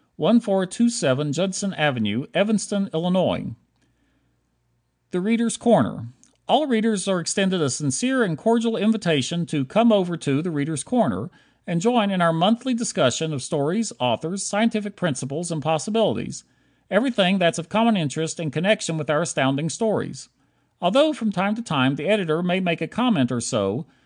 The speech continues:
this is a department primarily for readers, and we want you to make full use of it. Likes, dislikes, criticisms, explanations, roses, brickbats, suggestions, everything's welcome here,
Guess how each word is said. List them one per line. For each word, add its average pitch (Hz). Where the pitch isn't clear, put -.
this 233
is 180
a 170
department 185
primarily 156
for 151
readers, 151
and 156
we 160
want 202
you 151
to 165
make 151
full 170
use 190
of 120
it. -
Likes, 185
dislikes, 165
criticisms, 185
explanations, 196
roses, 175
brickbats, 175
suggestions, 139
everything's 247
welcome 190
here, 104